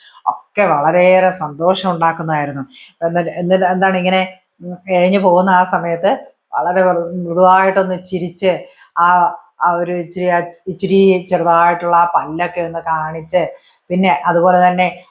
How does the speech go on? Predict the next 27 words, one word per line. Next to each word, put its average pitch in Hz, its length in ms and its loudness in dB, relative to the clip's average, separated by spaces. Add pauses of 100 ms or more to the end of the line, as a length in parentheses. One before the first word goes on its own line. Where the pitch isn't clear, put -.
(120)
ആ 170 100 2 (420)
മുടിയൊക്കെ 175 560 2
ഇങ്ങനെ, 175 300 0 (300)
എ-, 151 260 -12
എത്ര 175 240 -6
ചീകി 185 320 -2
വെച്ചാലും 190 520 2 (440)
ഇങ്ങനെ 190 320 0
ഇഴഞ്ഞൊക്കെ 185 460 2
പോകുമ്പോ 185 600 2
ആ 180 140 2
സമയത്ത് 180 420 -2 (300)
അതൊക്കെ 185 220 0
ഒന്ന് 185 200 2
ഇങ്ങനെ 185 480 -2
നെറ്റിയിൽ 175 420 -2
കൂടെയൊക്കെ 180 400 2
അങ്ങോട്ട് 170 360 2
വീണ്, 165 380 -2 (540)
ആ, 160 240 2 (320)
അത്, 196 140 -2
അതൊക്കെ 220 380 2
ആ 226 200 6
ഒരു 226 160 2
മുഖത്തിൻ്റെ 202 1000 -2
ഭംഗി 196 480 -6 (120)
കൂട്ടുന്നതാണ്. 170 580 0